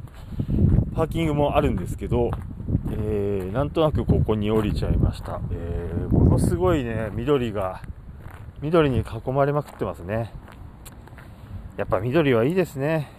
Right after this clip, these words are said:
えー、落ち着きますね。なんかね、鳥の声も聞こえたりしてね。えー、まあ、僕が住んでるところも、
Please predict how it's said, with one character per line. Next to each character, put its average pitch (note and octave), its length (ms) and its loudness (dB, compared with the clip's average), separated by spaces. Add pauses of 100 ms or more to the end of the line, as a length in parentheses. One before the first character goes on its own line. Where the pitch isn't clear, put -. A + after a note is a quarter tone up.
(100)
え A2+ 440 -8 (720)
ー、 - 20 -16
落 A2 80 -12
ち - 140 -20
着 - 60 -20
き F#3 80 -4
ま F3+ 100 -2
す D3 140 -10
ね。 D#3 180 -4 (1300)
な B2+ 80 -8
ん B2 60 -10
か G#2+ 120 -2
ね、 A2 140 -4
鳥 C3 220 -4
の C#3+ 120 0
声 C#3+ 140 2
も A#2 140 -2
聞 - 160 -16
こ G#2+ 100 -2
え F#2+ 60 -4
た F#2+ 120 -6
り E2+ 60 -8
し - 100 -14
て F2+ 120 -12
ね。 G2 200 -8 (460)
え E2+ 840 -10 (800)
ー、 B2 40 -6
ま B2 120 2
あ、 A#2 60 -2
僕 A2+ 300 -6
が D#3 120 4
住 F3+ 140 -6
ん F3+ 120 -4
で D3+ 100 2
る A2+ 160 0
と A2+ 140 -6
こ A#2+ 100 -4
ろ A#2+ 140 0
も、 G2+ 340 -6